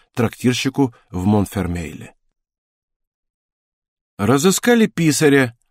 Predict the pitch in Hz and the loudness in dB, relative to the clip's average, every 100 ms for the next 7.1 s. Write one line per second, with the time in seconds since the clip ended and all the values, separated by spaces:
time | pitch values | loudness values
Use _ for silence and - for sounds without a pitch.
0 | _ 123 120 123 - 117 107 101 98 95 | _ -2 2 2 0 -2 0 2 0 -2
1 | - 113 123 - 208 202 156 _ _ - | 0 0 2 2 2 4 2 _ _ -2
2 | 170 - - 202 220 151 156 170 208 185 | -2 0 2 2 2 2 2 4 2 2
3 | - 143 185 156 - 147 175 - 156 151 | 0 2 2 0 0 0 0 0 0 0
4 | - 156 160 147 139 139 147 139 104 92 | -2 -2 0 2 2 2 2 2 2 -2
5 | - 107 113 110 107 104 110 113 101 113 | -4 -2 -2 -2 -2 2 2 2 2 0
6 | 113 117 95 - 101 - - - 170 160 | 2 0 -4 -4 -8 -6 -10 -2 0 2
7 | 143 | -2